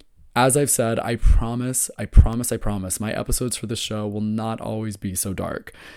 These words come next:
I hope that Tanner's episode proves that, but I really believe that this episode is important to share. I have to reiterate,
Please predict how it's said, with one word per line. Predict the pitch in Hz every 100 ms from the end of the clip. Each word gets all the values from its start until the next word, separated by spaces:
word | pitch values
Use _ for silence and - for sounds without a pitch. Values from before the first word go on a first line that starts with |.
| - _ -
I | 120
hope | 123 127
that | 139
Tanner's | 117 113 113
episode | 104 107 - 101
proves | - 98 90
that, | 90 87 - _ _ _ -
but | 120 123 -
I | 113
really | 104 107 117 123
believe | 110 110 113 113 107
that | 110
this | 107
episode | 104 - - 107
is | 104
important | 104 - 104 104 104
to |
share. | - - - - _ _ _ _ _
I | 113 113
have | 113 107
to | 113
reiterate, | 110 107 107 117 127 131